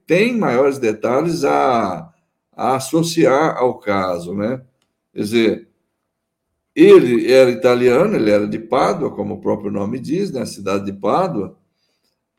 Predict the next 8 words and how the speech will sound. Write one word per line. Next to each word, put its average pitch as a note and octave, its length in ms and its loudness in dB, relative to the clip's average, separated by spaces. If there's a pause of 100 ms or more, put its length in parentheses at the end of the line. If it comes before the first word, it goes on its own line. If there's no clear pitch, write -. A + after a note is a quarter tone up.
(340)
é, A2+ 500 -2
mas B2+ 220 0
ele F#3 140 4
tava A#3 220 4
na C#4 140 2
Espanha E3 800 -2 (300)
naquele G2+ 360 -8
momento. G2+ 640 -4